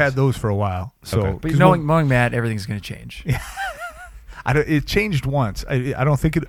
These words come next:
Speaker 2: I don't think those will change again because I'd be afraid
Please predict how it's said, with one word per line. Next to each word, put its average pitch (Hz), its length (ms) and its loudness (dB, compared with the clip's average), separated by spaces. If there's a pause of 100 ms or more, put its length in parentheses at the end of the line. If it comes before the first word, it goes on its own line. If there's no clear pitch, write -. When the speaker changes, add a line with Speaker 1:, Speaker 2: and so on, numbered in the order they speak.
Speaker 2:
I 123 60 4
don't 175 180 2
think 160 200 0
those 135 320 4
will 123 80 2
change 123 320 -2
again 107 400 -4 (340)
because 131 240 4
I'd 123 180 6
be 131 100 6
afraid 127 600 4